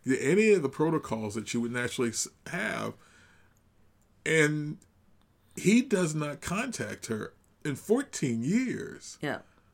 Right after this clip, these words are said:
Speaker 2: Yep. And that, and that may have been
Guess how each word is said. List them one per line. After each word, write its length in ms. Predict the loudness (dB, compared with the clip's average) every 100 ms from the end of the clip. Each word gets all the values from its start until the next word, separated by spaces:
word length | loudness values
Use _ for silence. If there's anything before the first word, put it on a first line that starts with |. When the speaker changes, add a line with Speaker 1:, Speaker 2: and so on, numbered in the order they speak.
| _ _ _ _ -20 _ 0
Speaker 2:
Yep. 200 | 2 2
And 120 | 2
that, 160 | 2 2
and 100 | 0
that 180 | 0 0
may 320 | 0 2 2
have 400 | 2 2 0 -2
been 540 | -2 0 2 2 0